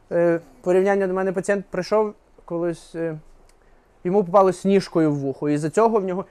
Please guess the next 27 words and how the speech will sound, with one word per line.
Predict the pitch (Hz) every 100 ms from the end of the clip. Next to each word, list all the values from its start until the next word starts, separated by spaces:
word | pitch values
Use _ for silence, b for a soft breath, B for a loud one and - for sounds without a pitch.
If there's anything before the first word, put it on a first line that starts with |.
| b
і | 165
за | 175
різкої | 190 - 220 220 214
зміни | 165 202 208
тиску | 185 226 277 - 170 - b b
в | 160
нього | 185 220 208
тріснула | 196 226 - 202 190
барабанна | 185 185 190 190
перетинка, | 180 170 151 151 165
тому | 180 190
що | 202
йому | 196 196
сніжкою, | - 208 - 185 175 165 - - -
сильно | - - 208 196 175 160 - -
такою | 175 180 170 156 147 135 - -
мокрою | 143 180 196 196 170 160
сніжкою, | 143 170 156 - 151
так | 160 160
добре | 160 185 170 160 b b b b b _ _
попали | 190 180 202 180 180
в | 180
вухо, | 196 311 - 294 b b b -
і | 175
в | 185
нього | 220 247
через | - 214 202